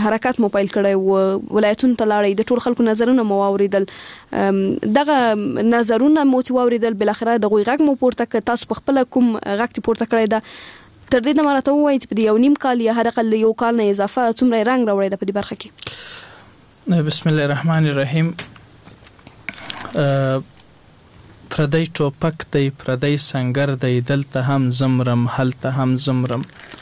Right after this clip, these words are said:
Speaker 2: دا اوس، اه، هسکې مینې ته تللي وو، هسکه مینه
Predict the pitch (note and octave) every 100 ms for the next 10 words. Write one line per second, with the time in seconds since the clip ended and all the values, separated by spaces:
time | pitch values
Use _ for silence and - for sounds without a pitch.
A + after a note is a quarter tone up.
0 | - - - - - - - - - -
1 | - - E4 D3+ D3 D#3 - - D#3 D3
2 | C#3+ - - - - - - D3 F#3 F#3+
3 | - D#3+ D3+ D3 C#3+ C#3 C#3+ - D3 C3+
4 | C3 C3+ C3+ - - - - - - D3+
5 | - - C#3 C#3+ C#3+ C#3+ C3+ C3+ C3 C3